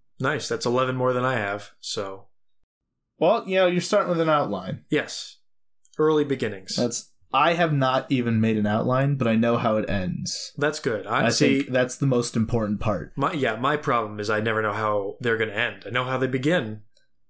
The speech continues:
Speaker 2: Yeah.
Speaker 1: But
Speaker 2: Oh, the beginnings are easy.
Speaker 1: Yeah. Yeah. Well,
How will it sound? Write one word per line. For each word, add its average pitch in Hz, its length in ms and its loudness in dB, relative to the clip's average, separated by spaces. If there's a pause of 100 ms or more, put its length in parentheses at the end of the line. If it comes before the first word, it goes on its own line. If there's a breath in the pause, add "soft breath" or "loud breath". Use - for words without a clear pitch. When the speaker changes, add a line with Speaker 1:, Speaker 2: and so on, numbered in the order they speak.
(240)
Speaker 2:
Yeah. 101 400 0 (180)
Speaker 1:
But 104 360 -2
Speaker 2:
Oh, 208 160 6
the 160 60 2
beginnings 190 420 2
are 110 100 2
easy. 107 500 0 (340)
Speaker 1:
Yeah. 120 220 -2 (1300)
Yeah. 135 200 -12
Well, 156 480 0